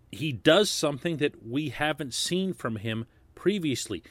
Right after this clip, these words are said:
that he adjusts to his age, as anyone will tell you in any sport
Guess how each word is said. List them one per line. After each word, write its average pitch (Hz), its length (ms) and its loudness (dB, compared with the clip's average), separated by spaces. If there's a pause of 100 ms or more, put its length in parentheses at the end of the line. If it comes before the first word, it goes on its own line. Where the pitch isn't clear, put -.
(120)
that 127 140 -2
he 151 240 -6
adjusts 151 1040 0
to 170 260 -2
his 151 420 2 (220)
age, 151 760 6 (1200)
as 127 300 0 (380)
anyone 165 720 4
will 107 120 0
tell 131 280 0
you 120 200 0
in 117 200 0 (120)
any 175 320 6
sport 113 520 -2